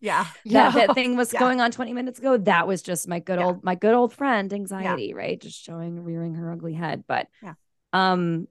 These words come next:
Speaker 2: talk to us a little bit more if you can, and you can sort of speak to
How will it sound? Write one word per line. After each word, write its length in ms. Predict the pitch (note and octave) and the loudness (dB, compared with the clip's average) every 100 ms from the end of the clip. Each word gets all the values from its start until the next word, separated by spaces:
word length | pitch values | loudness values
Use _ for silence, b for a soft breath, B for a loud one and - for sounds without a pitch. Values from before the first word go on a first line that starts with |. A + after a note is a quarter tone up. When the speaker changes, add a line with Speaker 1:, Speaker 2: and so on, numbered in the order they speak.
| _ _ | _ _
Speaker 2:
talk 220 | - B3 | -2 0
to 100 | - | 4
us 180 | F4 D#4+ | 2 4
a 40 | |
little 200 | A3+ G3 F#3 | 2 4 4
bit 180 | F#3 | 2
more 300 | F3 E3+ E3+ | 2 -4 -4
if 100 | E3+ | -4
you 80 | E3+ | -6
can, 440 | E3+ F3 E3 E3+ E3+ | -8 -4 -2 -2 -4
and 140 | E3+ F#3 | -4 -4
you 40 | |
can 220 | - C4+ B3 | 0 -2 0
sort 220 | - G3 | 0 2
of 140 | E3+ | 2
speak 360 | - - F#3 - | 0 -4 -6 -8
to 440 | - F#3 E3+ E3 | -4 0 2 0